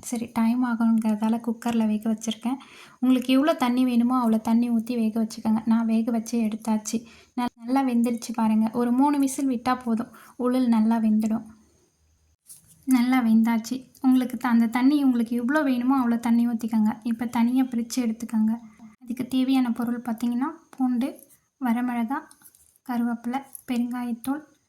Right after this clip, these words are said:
நான் மஞ்சத்தூள், ஹம், மிளகு சீரகம் வந்து நான் தூள் பண்ணி வச்சுருக்கேன், அது எடுத்தாச்சு. கொத்தமல்லி, புளி கொஞ்சமா, எவ்வளோ ரசம் வேணுமோ உங்களுக்கு அந்த அளவுக்கு புளி எடுத்துக்கோங்க.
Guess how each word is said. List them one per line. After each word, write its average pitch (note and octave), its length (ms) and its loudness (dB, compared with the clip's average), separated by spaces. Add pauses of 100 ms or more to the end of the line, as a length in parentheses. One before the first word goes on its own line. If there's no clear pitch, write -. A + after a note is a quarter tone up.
(140)
நான் A#3+ 360 2 (760)
மஞ்சத்தூள், C4 500 -2 (120)
ஹம், A3+ 320 0 (440)
மிளகு B3+ 280 0
சீரகம் A#3+ 400 -2
வந்து A#3 200 0
நான் A#3 220 2
தூள் A#3+ 200 -4
பண்ணி A#3 240 2
வச்சுருக்கேன், A3 600 -6
அது A#3 240 -2
எடுத்தாச்சு. A3+ 580 -4 (640)
கொத்தமல்லி, B3 540 -4 (120)
புளி C4 260 -2
கொஞ்சமா, A3 480 0 (800)
எவ்வளோ C4+ 260 0
ரசம் B3 360 -2
வேணுமோ A#3 300 2
உங்களுக்கு A3+ 340 0
அந்த G#3+ 240 2
அளவுக்கு A3 340 -2
புளி A3 280 -2
எடுத்துக்கோங்க. G#3+ 480 -2